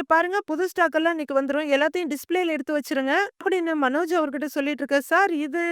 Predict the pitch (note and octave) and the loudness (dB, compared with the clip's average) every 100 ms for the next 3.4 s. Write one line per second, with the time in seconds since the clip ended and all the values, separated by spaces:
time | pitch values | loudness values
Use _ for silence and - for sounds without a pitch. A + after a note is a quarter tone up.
0 | D#4+ D4+ E4 E4+ E4 D#4+ D4 A#3+ A#3+ E4 | 0 0 2 0 0 0 2 2 0 -2
1 | E4+ D#4 D#4 D4+ D4 C#4 C#4 B3 C#4+ F4+ | -2 -2 -2 0 2 2 0 -2 -2 0
2 | G4+ F4 E4+ D4 C4+ D#4 - D#4 D4 D4 | 0 0 -2 -2 -2 -4 -4 -6 0 -2
3 | C#4+ - D#4+ D#4+ | -2 0 2 2